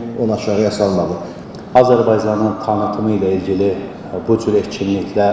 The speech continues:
Speaker 2: olmamız həm də bir-birimizi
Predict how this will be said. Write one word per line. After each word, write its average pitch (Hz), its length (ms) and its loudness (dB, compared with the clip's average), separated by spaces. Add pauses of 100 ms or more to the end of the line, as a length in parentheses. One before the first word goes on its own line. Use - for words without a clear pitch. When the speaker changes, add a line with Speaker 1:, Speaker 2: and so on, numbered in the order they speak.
(100)
Speaker 2:
olmamız 101 600 2 (880)
həm 107 240 2
də 107 120 6 (420)
bir-birimizi 101 720 2